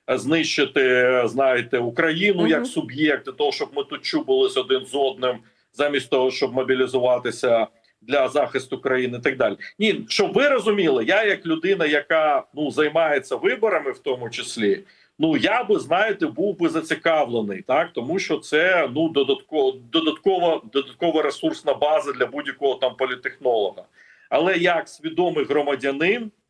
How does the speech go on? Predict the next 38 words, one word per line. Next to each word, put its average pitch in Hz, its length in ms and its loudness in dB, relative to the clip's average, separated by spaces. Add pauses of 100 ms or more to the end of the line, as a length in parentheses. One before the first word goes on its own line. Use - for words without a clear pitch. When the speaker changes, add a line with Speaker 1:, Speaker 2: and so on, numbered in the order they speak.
(380)
Speaker 1:
я 175 180 2
розумію, 175 520 0
що - 160 -4
таке 147 320 0
виборча 151 460 -2
кампанія. 107 640 -2 (120)
Я 170 180 2
розумію, 170 540 -4
що 175 220 -6
наскільки 180 380 -6
це 165 160 0
буде 143 240 -2
складно 156 480 0
провести 135 440 -2
ще - 140 0
легітимно. 135 600 -2
І 110 80 -4
тому, 143 300 0
як 131 160 2
свідомий 135 460 -2
громадянин, 127 640 0
я 139 120 2
виступаю 135 520 -2
проти 151 420 -4
виборів. 160 440 -2 (340)
Принаймні, 151 420 0
їх 135 160 -8
можна 131 320 -2
відтермінувати 123 880 -2
на 117 180 0
рік, 185 300 -4
нічого 151 460 -2
страшного 131 560 -2
не 127 80 -2
станеться. 107 560 -6
Тим 135 120 -10
більше, 202 240 -2
що, 170 240 0